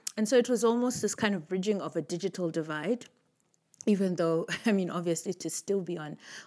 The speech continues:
on Twitter, you needed to have a mobile phone and you had, you needed to have a, a, a, you know, a smartphone, uh, or at least,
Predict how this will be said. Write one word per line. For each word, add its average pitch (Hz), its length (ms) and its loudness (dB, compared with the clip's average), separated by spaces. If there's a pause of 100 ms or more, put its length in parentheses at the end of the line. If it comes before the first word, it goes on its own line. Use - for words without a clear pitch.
on 185 100 -2
Twitter, 254 260 2
you 185 140 4
needed 175 280 0
to 170 80 -6
have 160 260 -6
a - 60 -8
mobile 170 320 -6
phone 196 340 -2
and 170 180 -8
you 151 80 -12
had, 156 240 -12
you 170 200 -8
needed 156 220 -8
to - 80 -12
have 151 280 -10
a, - 80 -6
a, - 480 -10
a, 160 40 -4 (120)
you 147 80 -10
know, 143 140 -8
a 151 40 -10
smartphone, - 580 0 (520)
uh, 156 300 -4
or 165 160 2
at - 160 -6
least, - 340 -2